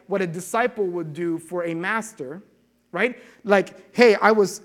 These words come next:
I'm a follower of John the Baptist now, but now that you said, 'Behold, the Lamb of God,'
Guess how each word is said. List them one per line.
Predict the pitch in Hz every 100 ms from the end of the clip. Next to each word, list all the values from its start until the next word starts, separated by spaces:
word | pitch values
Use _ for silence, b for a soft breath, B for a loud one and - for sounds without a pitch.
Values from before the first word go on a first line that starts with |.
| _ 185
I'm | 190
a |
follower | - 226 226 240 214 202 196
of | 185 165
John | 156 208 226 196
the | 165
Baptist | 202 220 220 190 175
now, | 170 160
but | 170 185
now | 202 233
that | 233 196
you | 202
said, | 226 190
'Behold, | 185 185 240 220
the | 185
Lamb | 208 208
of | 185 160
God,' | 233 190 185